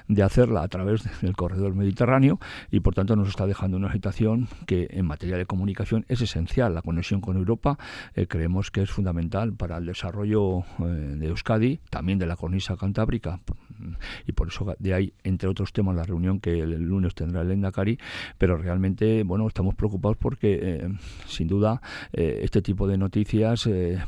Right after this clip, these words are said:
pues que no son, que son incluso hasta recurrentes, pues nos están, eh, desilusionando, mm,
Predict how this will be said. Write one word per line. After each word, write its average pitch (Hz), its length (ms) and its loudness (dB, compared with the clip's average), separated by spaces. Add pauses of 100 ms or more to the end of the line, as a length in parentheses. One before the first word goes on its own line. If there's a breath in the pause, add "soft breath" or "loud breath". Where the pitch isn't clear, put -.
pues - 200 2
que 82 180 -4
no 95 160 -2
son, 101 260 -2
que 104 100 -2
son 117 220 4
incluso 104 320 2
hasta 95 200 -2
recurrentes, 104 600 0 (320 loud breath)
pues 90 200 0
nos 87 200 2
están, 95 420 0
eh, 73 340 -6
desilusionando, 90 800 0
mm, - 580 -4